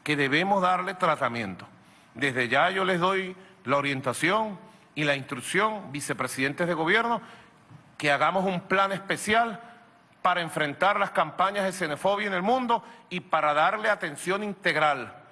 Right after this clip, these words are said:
a través del carné de la patria y de todos los sistemas que podamos crear a los venezolanos y venezolanas que viven en el exterior. Son nuestros hermanos, vamos a darle todos los derechos sociales,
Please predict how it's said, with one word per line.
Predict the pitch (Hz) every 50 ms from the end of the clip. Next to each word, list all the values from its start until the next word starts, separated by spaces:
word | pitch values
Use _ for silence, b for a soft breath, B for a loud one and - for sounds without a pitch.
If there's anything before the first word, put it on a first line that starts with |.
| B B B B _
a | 151 156 151
través | - 156 147 143 156 175 185
del | 196 214 196 190
carné | - 190 175 160 170 180 196
de | 214 202
la | 190 175
patria | - 180 170 151 - 131 113 113 110 - B B B B B B
y | - 143 151
de | 143 139
todos | 139 - 165 185 208 214
los | 214 208 -
sistemas | - 185 - - 202 202 190 180 170
que | - 165
podamos | 135 147 143 147 156 170 190 190 - - - - -
crear | - 185 196 208 226 240 247 233 - - - - - - _ _ _
a | 160 165 165
los | 165 165 156 143
venezolanos | 147 160 156 151 147 - 151 147 156 175 208 220 220 220 208
y | 202
venezolanas | 180 180 170 165 - - 160 170 214 233 233 233 214 -
que | - - 170 143
viven | 147 190 208 214 214 208
en | 208 196
el | 175 160
exterior. | 151 - - 143 135 151 175 160
Son | - - 185 185
nuestros | 202 208 202 - 202 180
hermanos, | 185 180 196 247 262 262 254 233 175 B B B B B B B
vamos | - 151 165 175 202 202
a | 190 170
darle | 165 175 180 180 185 185 185 - -
todos | - 208 208 208 196
los | 190 175
derechos | 165 160 156 156 156 - 160
sociales, | 131 139 - 160 156 143 127 113